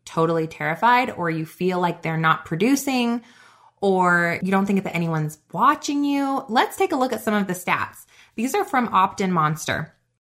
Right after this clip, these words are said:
First, video marketers get sixty-six percent more qualified leads per year. Sixty-six percent. Video marketers achieve a fifty-four percent increase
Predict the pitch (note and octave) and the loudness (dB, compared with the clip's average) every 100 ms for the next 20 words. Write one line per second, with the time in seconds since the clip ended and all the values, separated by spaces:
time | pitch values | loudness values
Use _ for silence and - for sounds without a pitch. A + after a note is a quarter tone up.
0 | _ - A#3+ F#3 - F#3 G#3 D4 D#4+ G3 | _ -2 0 0 -4 -2 0 2 4 2
1 | G3+ G#3+ G#3 - - _ _ - G3+ - | 2 -2 -4 -6 -16 _ _ -2 -2 -2
2 | - C4+ C4+ - D4+ D4+ - G#3+ G3+ - | -4 -2 -4 -2 -2 -2 2 0 0 -10
3 | - - A#3 A3 - F3 C#3 - _ F#3 | -18 -6 -4 -2 0 -2 -2 -8 _ 0
4 | F#3+ G3+ A3+ B3+ C#4 - - G#3 G3+ G3+ | 0 2 2 0 -4 -8 2 4 4 0
5 | F#3+ E3+ D#3 F#3+ B3 - - _ - F#3 | -4 -2 0 0 -2 -6 -16 _ -2 2
6 | E3+ - - F3+ - _ _ _ _ _ | 4 2 -2 -10 -14 _ _ _ _ _
7 | _ - - A#3+ - D#4+ E4+ F#4+ A#4+ - | _ -4 0 0 0 2 4 2 -4 -14
8 | - G3+ F#3 - - - - _ - F3+ | -2 0 0 -2 -14 -14 -18 _ -2 0
9 | - D#3 - - - _ _ _ _ _ | 0 -4 -6 -16 -20 _ _ _ _ _
10 | G3 A3+ C#4 G4 A3 G#3 G#3 F#3+ G3 F#3+ | 0 2 0 2 2 2 -2 -2 -4 -8
11 | F3 - G#3 G#3 F#3 F3 - A#3 A3+ C#4 | -6 -6 -4 -2 -4 -6 0 0 2 -2
12 | C#4 A#3+ A3 A3 G#3 G#3 F#3 - F3+ G#3 | 0 2 2 2 -4 -2 -2 0 0 0
13 | - C#4 C#4+ - - | 0 0 0 -2 -14